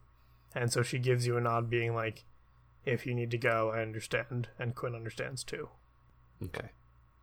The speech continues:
Speaker 2: So, when Fleur takes Quinn from my arms, I would just
Speaker 1: Mm-hmm.
Speaker 2: kind of nod in direction of Aster and Genevieve,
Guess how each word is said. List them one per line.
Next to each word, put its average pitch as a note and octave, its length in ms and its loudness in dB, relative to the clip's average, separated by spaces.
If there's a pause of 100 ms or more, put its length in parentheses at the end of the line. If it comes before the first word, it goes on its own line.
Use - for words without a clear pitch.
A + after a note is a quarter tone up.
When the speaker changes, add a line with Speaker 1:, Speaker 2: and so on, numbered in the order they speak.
(760)
Speaker 2:
So, F#2+ 480 6 (1400)
when G#2 340 6
Fleur G2+ 600 12 (600)
takes - 340 6
Quinn F2 380 4
from F2+ 180 -4
my E2+ 100 4
arms, E2+ 580 2 (140)
I F2+ 140 8
would F2 220 4
just - 300 0
Speaker 1:
Mm-hmm. - 100 -10
Speaker 2:
kind F2 200 4
of F2 140 -2 (1040)
nod A2 400 12
in G2+ 140 6
direction F#2+ 520 8
of E2+ 140 4
Aster F#2 460 8
and F2+ 140 2
Genevieve, F2+ 580 0